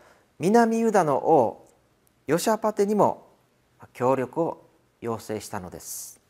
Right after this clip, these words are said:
まあ、その結果、ヨラム王とヨシャパテ王、そしてエドムの王もですね、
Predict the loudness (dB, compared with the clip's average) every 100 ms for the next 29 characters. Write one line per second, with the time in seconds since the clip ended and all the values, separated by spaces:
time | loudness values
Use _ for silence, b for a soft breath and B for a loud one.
0 | _ _ _ _ _ _ _ _ _ _
1 | _ _ _ _ _ b b b b b
2 | b b b -2 4 4 6 2 4 4
3 | 4 2 -6 -20 _ _ _ _ _ -2
4 | 2 4 4 4 4 4 2 -4 -4 -2
5 | -2 -2 -4 0 2 2 -2 -12 _ _
6 | _ _ -14 -10 -10 -10 2 4 6 4
7 | 4 2 0 -2 -4 -10 -6 -6 -6